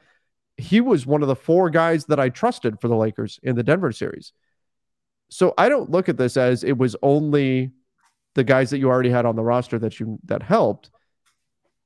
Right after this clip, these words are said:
But at the same time, it was disappointing that D'Lo and Beasley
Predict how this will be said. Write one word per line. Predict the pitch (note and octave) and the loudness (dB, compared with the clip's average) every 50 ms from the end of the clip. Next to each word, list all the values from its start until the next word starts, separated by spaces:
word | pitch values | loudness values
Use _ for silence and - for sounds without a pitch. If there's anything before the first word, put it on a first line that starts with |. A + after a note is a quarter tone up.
| _ _ - | _ _ -10
But | C3 A#2+ C#3+ C#3+ C#3 - _ _ _ _ _ _ _ _ _ _ _ _ _ _ _ _ _ _ _ - | -2 2 2 2 2 0 _ _ _ _ _ _ _ _ _ _ _ _ _ _ _ _ _ _ _ -12
at | - A1 - D#3 - | -4 -2 0 0 0
the | - C#3 | -2 -2
same | - F3+ E3+ D#3+ C3 | 0 0 0 0 0
time, | - E3+ E3 D3 C3 B2+ A#2+ | 0 0 2 2 2 2 2
it | C3 C3+ C#3 | 2 2 2
was | C3 C#3 C#3 C3+ | 2 2 0 0
disappointing | A#2+ - C3+ - - - - B2+ B2 A#2 A2+ A2+ A2+ | 0 -2 -2 -2 -4 -4 0 0 0 0 0 -2 -2
that | G#2 A2+ A2 A2 G#2 - _ _ _ _ _ _ _ _ _ _ - - B2+ A#2+ | -2 -2 -2 -2 -4 -8 _ _ _ _ _ _ _ _ _ _ -16 -14 -8 -2
D'Lo | A#2 C3+ C#3 C#3+ C3+ C3+ C3 B2+ B2+ B2+ B2 - - | 2 4 4 4 4 4 2 2 2 2 0 -2 -2
and | B2 A#2+ A#2 | -4 -2 0
Beasley | A2+ C3+ C3+ C3+ B2+ A2 B2 B2 A#2+ A#2 A#2 A#2 A2+ A#2+ | 0 2 2 2 0 0 0 0 2 2 0 -2 -4 -6